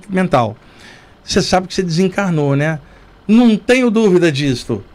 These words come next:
"Tá, e por que que você não vai embora, cara? Vai abrir uma luz, passa. Essa luz já abriu, mas eu não entro." "Por que que você não entra?"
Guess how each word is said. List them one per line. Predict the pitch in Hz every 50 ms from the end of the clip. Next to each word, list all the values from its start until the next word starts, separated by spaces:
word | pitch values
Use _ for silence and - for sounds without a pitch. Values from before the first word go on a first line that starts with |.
| - - - - - -
"Tá, | - 240 254
e | 247
por | 233 233 220 190
que | - 269 254
que | -
você | - -
não | 247 254 214
vai | 185 226 240
embora, | 214 156 143 185 226 240 233 196
cara? | 139 - 151 135 127 123 123 123
Vai | 120 160 180
abrir | 185 165 143 175 208
uma | 220 214 196 160
luz, | 139 139 175 214 208 -
passa. | - - - 185 196 202 180 - - 123 110 - - - - - - -
Essa | - 143 - - 165
luz | 156 165 180 190 165
já | 147 190 180 170
abriu, | 143 139 165 190 196
mas | 190 190 175 156
eu | 180 180
não | 180 180 175 151 131
entro." | 120 110 107 - 110 101 - - - _ _ _ _ _ _ _ _ _ _ _ _ _ _ _ _ _ _ _ _ _ _ - _ _ -
"Por | 226 208 -
que | - 233 226
que | 226
você | - - - 214
não | 277 277 190 175
entra?" | 190 190 170 135 139 120 113